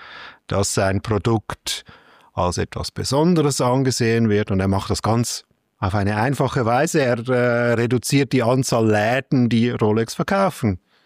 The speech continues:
tausendvierhundert vor kurzem, mittlerweile sind wir bei tausend. Das ist eine stattliche Reduktion.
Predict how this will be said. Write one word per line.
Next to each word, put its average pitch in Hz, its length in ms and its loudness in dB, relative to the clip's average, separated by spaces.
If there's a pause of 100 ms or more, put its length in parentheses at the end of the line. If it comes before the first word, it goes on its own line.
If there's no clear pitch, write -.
(160)
tausendvierhundert 139 1000 0
vor 165 140 0
kurzem, 156 640 2
mittlerweile 113 480 2
sind 110 160 0
wir 98 100 2
bei 95 120 0
tausend. 123 800 0
Das - 180 -2
ist - 120 -4
eine 98 180 2
stattliche 110 640 0
Reduktion. 110 640 2